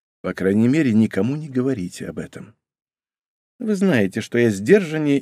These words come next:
иного мужчины. Итак, его услал король». «Да». «И в его отсутствие похищает его возлюбленную». «Да, и представьте, бедный мальчик,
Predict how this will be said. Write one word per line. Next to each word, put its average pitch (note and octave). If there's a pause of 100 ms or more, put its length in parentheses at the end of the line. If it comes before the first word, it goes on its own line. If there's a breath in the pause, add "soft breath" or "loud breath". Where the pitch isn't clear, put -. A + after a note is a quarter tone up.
иного A#2
мужчины. - (380 loud breath)
Итак, E3+
его B2
услал D#3
король». - (960)
«Да». F2 (840)
«И F#3+
в D#3
его E3
отсутствие G3
похищает G#3+
его G#3+
возлюбленную». C#3 (760)
«Да, G#2
и F2
представьте, -
бедный A#2+
мальчик, C3+